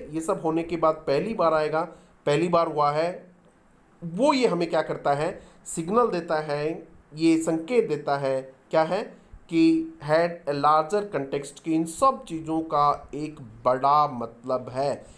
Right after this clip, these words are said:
किन किन सब चीज़ों का? किन सब चीज़ों का भाई? Chinese built up, China जो वहाँ सीमा पे कुछ बना रहा है उसका, और clashes जो झड़प हो रही हैं किसके साथ?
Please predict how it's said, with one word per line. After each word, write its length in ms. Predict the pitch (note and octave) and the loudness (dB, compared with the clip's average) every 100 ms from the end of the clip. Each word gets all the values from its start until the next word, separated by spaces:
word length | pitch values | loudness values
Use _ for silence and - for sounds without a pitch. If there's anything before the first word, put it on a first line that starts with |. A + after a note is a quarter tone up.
| - - | -20 -6
किन 180 | D#3+ D#3+ | -2 0
किन 200 | E3 G3 | 2 2
सब 180 | G3+ G3 | 2 -2
चीज़ों 300 | A3+ F#3+ F#3 | -4 -2 0
का? 240 | F#3+ G3 A#3+ - - _ _ - | 2 4 2 -4 -20 _ _ -4
किन 120 | D#3+ | -2
सब 140 | D#3+ G#3 | 0 -2
चीज़ों 220 | G3 G3+ | 0 2
का 80 | G3 | 4
भाई? 200 | A#3 B3+ - - | 2 -2 -12 -2
Chinese 540 | D#3+ D3 D#3+ F3 E3+ - | 0 2 0 -2 -4 -6
built 260 | C#3+ C#3+ E3+ | -4 -2 0
up, 220 | A3 A3 - | 0 -2 -8
China 300 | D#3 C#3+ E3 | -4 0 0
जो 120 | E3 | 0
वहाँ 600 | D#3 D3+ D#3 D#3 D3 - _ | -2 0 2 2 0 -10 _
सीमा 320 | - C#3+ C#3+ C#3+ | -12 -2 0 0
पे 140 | D#3 | 0
कुछ 180 | D3+ D3 | -10 -4
बना 220 | C3 C#3 | 0 2
रहा 100 | C3+ | 0
है 60 | C3 | -2
उसका, 420 | - F3+ G#3 - - _ C3 | 0 2 2 -6 -20 _ -2
और 240 | C3+ - E3+ | -2 0 0
clashes 320 | F3+ G3+ A3 | 0 0 0
जो 140 | F3 | -2
झड़प 340 | C#3+ C#3 F3+ E3 | -2 0 0 0
हो 100 | D3+ | -2
रही 180 | D3+ D3+ | -2 -4
हैं 100 | C#3+ | -8
किसके 260 | C#3 - D#3 | -10 -8 -2
साथ? 240 | F#3 | 0